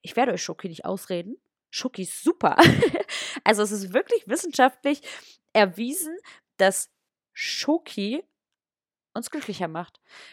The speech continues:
Und, und wenn du jetzt darauf achten möchtest, dann kannst du auch eine Healthy Schoki essen, dass du, ähm, eine, eine dunkle Schokolade zu dir nimmst. Aber Schoki, dass wir jetzt nicht die ganzen, ähm, Monate über nur Schoki in uns hineinmampfen, aber das darf auch mal sein,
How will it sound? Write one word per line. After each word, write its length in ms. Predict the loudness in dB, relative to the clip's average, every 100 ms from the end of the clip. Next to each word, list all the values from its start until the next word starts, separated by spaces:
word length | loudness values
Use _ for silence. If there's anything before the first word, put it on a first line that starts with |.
| -4
Und, 200 | -2 -2
und 120 | 0
wenn 120 | 2
du 60 | 2
jetzt 160 | 2 2
darauf 160 | 4 6
achten 260 | 6 6
möchtest, 240 | -4 -2 -6
dann 80 |
kannst 200 | -4 -2
du 60 | -2
auch 80 | -2
eine 180 | -2 2
Healthy 360 | 4 4 0
Schoki 400 | -4 -4 -6 -6
essen, 280 | -6 -6 -4
dass 180 | -6 -4
du, 200 | -6 -2
ähm, 300 | 0 0 -2
eine, 240 | -4 -2
eine 180 | -2 -2
dunkle 280 | -2 -2 -2
Schokolade 600 | -4 -4 0 4 4 0
zu 160 | -2
dir 120 | -4 -4
nimmst. 300 | -6 -4 -2
Aber 200 | -2 -2
Schoki, 680 | -4 -2 -2 -4 -6 -4 -4 -8 -18 -16
dass 120 | -8
wir 80 | -6
jetzt 140 | -6
nicht 160 | -10 -8
die 80 | -2
ganzen, 540 | -2 -2 -10 -8 -6 0
ähm, 340 | 0 0 -6
Monate 600 | -6 0 2 4 4 2
über 220 | -2 0 0
nur 140 | 0
Schoki 340 | -2 -4 -2
in 100 | -2
uns 180 | -2 -6
hineinmampfen, 640 | -4 -2 -2 -2 -6 -6
aber 200 | -2 -2
das 220 | -2 -6 0
darf 260 | 0 0
auch 180 | -4 -6
mal 160 | -6 -4
sein, 280 | -4 -4